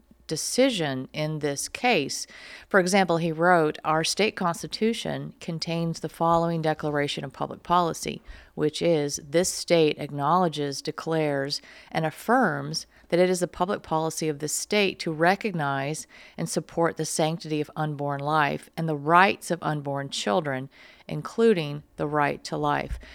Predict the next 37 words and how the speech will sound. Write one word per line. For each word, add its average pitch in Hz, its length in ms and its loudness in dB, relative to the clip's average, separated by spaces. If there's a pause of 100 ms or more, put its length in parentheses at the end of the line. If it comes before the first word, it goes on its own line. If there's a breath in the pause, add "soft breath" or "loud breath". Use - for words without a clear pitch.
(140 loud breath)
And 202 80 4
this 240 120 0
is 294 120 0
so 294 240 2
important 208 580 -2
in 175 180 -2
our, 160 480 2 (460 soft breath)
you 185 140 -2
know, 165 140 2
in 170 120 -2
our 165 140 2
fight 180 440 6
for 156 240 -4
life, 160 500 2
to 160 100 -4
show 156 380 2
that 151 180 0
even 208 340 2
though 175 440 2
this 165 200 -2
child 165 720 0 (240 soft breath)
has 156 140 -6
been 156 120 -6
created 165 420 2
by 143 220 2
I 147 220 -2
V 147 180 -6
F 160 540 2
in 175 180 0
a 151 300 0 (360 soft breath)
petri 220 360 2
dish, 147 460 2
it 208 100 4
is 202 100 4
still 180 420 4
a 147 120 0
child. 139 680 -4